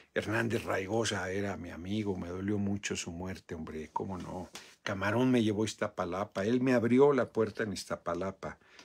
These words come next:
Gracias a él me acerqué al pueblo de Iztapalapa y a Dione Anguiano. Pero fue el Camarón, yo creo, si a mí me preguntas, hasta creo que con resistencia de Dione.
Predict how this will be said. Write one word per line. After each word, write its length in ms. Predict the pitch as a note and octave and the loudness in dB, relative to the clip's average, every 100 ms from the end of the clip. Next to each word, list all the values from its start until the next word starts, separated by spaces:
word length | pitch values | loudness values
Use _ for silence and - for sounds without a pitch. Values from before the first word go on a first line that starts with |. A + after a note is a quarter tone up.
| _ | _
Gracias 460 | A2 B2 - B2 - | 2 2 4 0 0
a 120 | G2+ | 0
él 280 | A2+ C3+ A#2+ | 6 6 6
me 100 | G#2+ | 0
acerqué 580 | E2+ F#2+ - - G2 F#2 - - - | -2 -6 -6 -2 -2 -2 -12 -20 -2
al 140 | F2 G2+ | 0 0
pueblo 340 | G#2+ A2 G#2+ | 0 2 2
de 60 | F#2 | 0
Iztapalapa 800 | - F#2 - F#2 G2 G2+ - - - _ | -2 -4 -2 0 0 0 -4 -8 -14 _
y 120 | - | -8
a 40 | G2 | -4
Dione 320 | C3 D#3+ D3 | -2 -2 -4
Anguiano. 400 | C3+ C#3 C#3 - _ - _ _ | -4 -4 -4 -8 _ -20 _ _
Pero 180 | G#2+ | -2
fue 160 | - B2+ | 4 4
el 80 | D3 | 8
Camarón, 480 | C#3+ A2 G2+ C#3+ D3 | 6 6 6 6 8
yo 200 | F3+ - | 6 8
creo, 320 | G3+ G2 - - - | 10 10 8 -2 -4
si 180 | - C3+ | 6 10
a 40 | |
mí 160 | G3 B3 | 10 10
me 100 | G#3 | 8
preguntas, 720 | - B2+ D#3+ E3 F#3+ G3+ - - - | 10 8 8 4 2 0 -6 -20 -6
hasta 340 | G#2 - A#2 | -6 0 0
creo 300 | - C#3+ C#3 | 6 10 10
que 160 | A#2+ G#2 | 8 2
con 160 | A2 | 0
resistencia 720 | F#2+ F#2 G2+ - A2+ G#2+ G#2+ F#2 | 0 -2 -2 -2 0 0 2 0
de 120 | E2+ | 0
Dione. 440 | E2+ F2 D2+ - | 0 -2 -2 -8